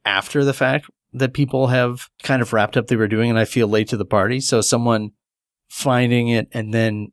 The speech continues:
powering through and then having to wait, um, I feel for you there. I apologize.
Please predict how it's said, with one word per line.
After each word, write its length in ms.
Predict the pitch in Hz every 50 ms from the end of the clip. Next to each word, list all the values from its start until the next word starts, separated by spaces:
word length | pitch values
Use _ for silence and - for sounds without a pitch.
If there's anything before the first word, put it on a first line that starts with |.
| _ _
powering 440 | - 123 117 110 113 110 110 110 104
through 240 | - 113 110 113 117
and 140 | 113 104 104
then 160 | 107 104 101
having 320 | 101 107 104 104 104 101
to 80 | 104 98
wait, 400 | 92 98 101 107 117 117 - - _
um, 320 | 110 107 104 98 98 95 -
I 120 | - 107 98
feel 240 | - - 113 107
for 180 | 101 - 117 107
you 140 | 101 101 98
there. 280 | 104 104 104 110 113
I 80 | - 104
apologize. 720 | 101 - - 101 98 104 104 113 113 117 131 135 - -